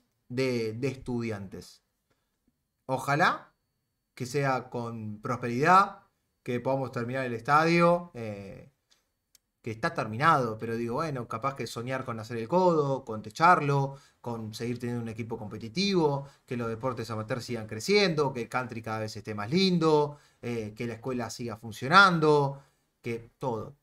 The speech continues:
Tenemos todo para crecer, hay que ver qué pasa con la sede. La sede hoy es, es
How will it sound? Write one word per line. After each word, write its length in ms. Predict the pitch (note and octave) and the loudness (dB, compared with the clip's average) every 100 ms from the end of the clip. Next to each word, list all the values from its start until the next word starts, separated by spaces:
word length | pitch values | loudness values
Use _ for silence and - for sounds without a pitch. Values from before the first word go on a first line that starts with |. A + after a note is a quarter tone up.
| - | -10
Tenemos 380 | C3+ D#3 C#3+ | -6 -6 -4
todo 200 | E3+ E3 | -2 0
para 140 | C3+ A#2 | 0 -2
crecer, 300 | A#2+ G3+ F3 | -4 -2 -2
hay 120 | - | -2
que 100 | C#3 | -4
ver 140 | C3+ B2+ | -4 -2
qué 100 | B2+ | -4
pasa 220 | B2+ B2 | -6 -6
con 120 | A2+ | -6
la 100 | G#2+ | -6
sede. 420 | D3 G#3 E3+ C3+ A#2 | -2 0 0 0 -4
La 100 | A2+ | -6
sede 340 | - C#3+ A#2+ | -4 -2 0
hoy 460 | C#3 F3+ D#3 A2 - _ | 0 0 0 -4 -10 _
es, 420 | C3 A#2+ - - _ - - - | -8 -6 -6 -12 _ -20 -20 -10
es 440 | A#2 - - - | -8 -8 -14 -18